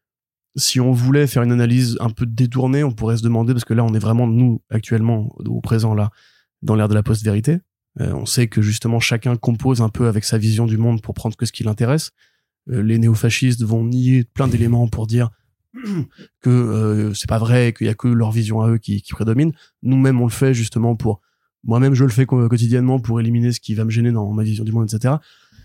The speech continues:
À tel point qu'il y a plus de vérité absolue, il y a plus de consensus, il y a plus de, de variables nettes. Et je pense que cette B D là, justement,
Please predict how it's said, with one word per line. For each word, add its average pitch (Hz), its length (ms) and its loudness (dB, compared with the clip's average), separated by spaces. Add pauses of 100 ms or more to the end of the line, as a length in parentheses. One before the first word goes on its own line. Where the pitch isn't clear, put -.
(140)
À - 80 -4
tel 135 160 0
point 156 160 0
qu'il - 80 -4
y 135 40 2
a - 20 2
plus 147 160 0
de 127 60 -2
vérité 123 280 0
absolue, 147 400 0
il 165 60 0
y 131 40 2
a 117 40 0
plus 127 160 -2
de - 40 -20
consensus, 135 600 -4
il - 40 -2
y - 20 -2
a 110 40 0
plus 117 220 -4
de, 101 460 -2
de 113 120 -4
variables 123 540 2
nettes. 160 300 -2 (760)
Et 160 420 2
je 123 180 2
pense 160 220 0
que - 40 -4
cette 135 120 0
B 131 80 2
D 127 140 2
là, 143 120 2
justement, 147 720 0